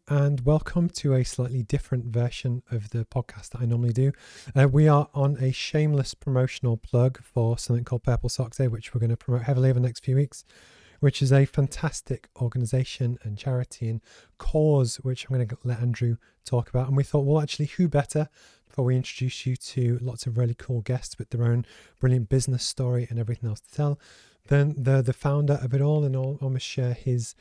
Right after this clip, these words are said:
story and everything else as well. So if you join us for the next kind of thirty, forty minutes, if you drop a message, it should pop up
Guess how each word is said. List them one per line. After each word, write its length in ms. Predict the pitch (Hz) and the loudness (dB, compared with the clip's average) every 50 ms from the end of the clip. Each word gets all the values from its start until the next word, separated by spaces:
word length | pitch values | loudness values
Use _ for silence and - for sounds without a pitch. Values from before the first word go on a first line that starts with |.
| - - - _ | -20 -20 -20 _
story 520 | - - - - 135 131 135 131 127 135 - | -14 -6 -2 2 2 4 4 4 2 2 0
and 160 | 123 120 120 - | -4 -6 -4 -4
everything 380 | 123 110 117 120 - - 120 113 | -6 -6 -6 -6 -6 -4 -4 -4
else 240 | 110 107 - - - 117 | -4 -4 -6 -10 -12 -12
as 100 | 107 - | -8 -6
well. 160 | 107 101 101 | -6 -6 -4
So 140 | - - 139 | 0 2 2
if 160 | 131 - - | 2 2 0
you 60 | 147 | -2
join 280 | 127 - 165 165 170 170 | 0 2 4 4 6 4
us 140 | 170 - | 4 2
for 80 | - - | 0 -2
the 80 | 143 139 | -2 -2
next 160 | 131 127 - | -4 -6 -6
kind 120 | - 135 | -6 -6
of 60 | 127 | -6
thirty, 340 | - - 143 135 127 - - 123 | -4 -2 -4 -4 -4 -4 -8 -8
forty 320 | - 135 131 - - - 135 | -6 -4 -4 -4 -4 -4 -2
minutes, 320 | 139 143 143 131 - - - - - - - _ _ _ - | -2 -2 -2 -4 -6 -14 -20 -20 -20 -20 -20 _ _ _ -8
if 160 | 139 - - | -8 -4 -2
you 80 | 147 | -2
drop 220 | 131 - 151 - - | 0 0 0 0 2
a 40 | 147 | 0
message, 360 | 143 147 - - 170 143 - | 0 0 0 0 -2 -2 -2
it 120 | 131 120 | -6 -8
should 200 | - - - 135 | -8 -6 -6 -6
pop 160 | - - - | -8 -8 -8
up 120 | - 135 | -8 -8